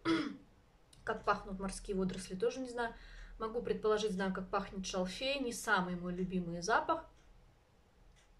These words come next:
Ну, в парфюмерии, может быть, он придаёт как раз, э, изюминку. Когда его не перебор, мне так кажется. Вообще, мне очень нравится этот аромат. Я щас прям его нюхаю.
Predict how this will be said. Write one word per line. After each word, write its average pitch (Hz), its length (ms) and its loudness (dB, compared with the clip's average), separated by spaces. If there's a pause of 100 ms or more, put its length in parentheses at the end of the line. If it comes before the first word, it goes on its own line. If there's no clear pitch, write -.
(120)
Ну, 269 200 2
в 330 60 -4
парфюмерии, 269 480 2
может 214 240 2
быть, 202 200 0
он 196 160 2
придаёт 190 460 2
как 190 180 -8
раз, 180 360 -2
э, 180 400 -2 (1600)
изюминку. 208 880 -2 (1080)
Когда 208 280 2
его 190 280 6
не 196 340 2
перебор, 185 640 4
мне 190 140 -2
так 185 120 -2
кажется. 170 460 -6
Вообще, 185 280 -4
мне 196 180 -2
очень 185 300 0
нравится 170 320 -4
этот 175 160 -6
аромат. 190 340 -2
Я 254 60 -4
щас 208 180 -8
прям 196 200 -6
его 185 120 0
нюхаю. 233 520 0